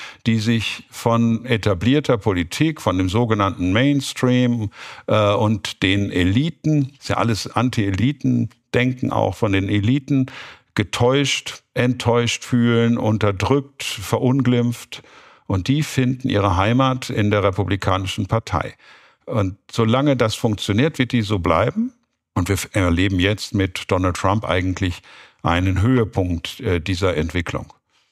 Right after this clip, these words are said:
Die Frage, die sich alle stellen, ist, was passiert eigentlich nach ihm? Also ist der Trumpismus nur eben tatsächlich nur der Höhepunkt und der bricht dann tatsächlich ab, wenn es keinen Donald Trump mehr gibt?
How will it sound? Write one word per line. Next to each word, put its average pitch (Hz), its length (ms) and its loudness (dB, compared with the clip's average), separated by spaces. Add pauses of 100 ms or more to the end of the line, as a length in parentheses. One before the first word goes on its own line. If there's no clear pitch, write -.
(240)
Die - 60 -4
Frage, 95 400 -2
die 95 80 -4
sich 90 260 -4
alle 92 200 0
stellen, 107 460 0
ist, - 440 -6 (220)
was 92 180 -2
passiert 98 380 -2
eigentlich 87 360 -4
nach 107 280 0
ihm? 80 480 -4
Also 82 240 -4
ist - 260 -6
der 90 140 0
Trumpismus 113 760 -2
nur 107 360 2 (240)
eben 104 260 0
tatsächlich 120 460 0
nur 110 100 2
der 90 140 0
Höhepunkt 131 500 0
und 95 160 -2
der 92 80 0
bricht - 540 -2
dann 104 280 0 (440)
tatsächlich 87 580 -4
ab, - 320 -4 (240)
wenn 107 140 0
es 98 120 -2
keinen 98 260 -2
Donald 90 240 0
Trump - 180 -2
mehr 143 100 0
gibt? - 380 -12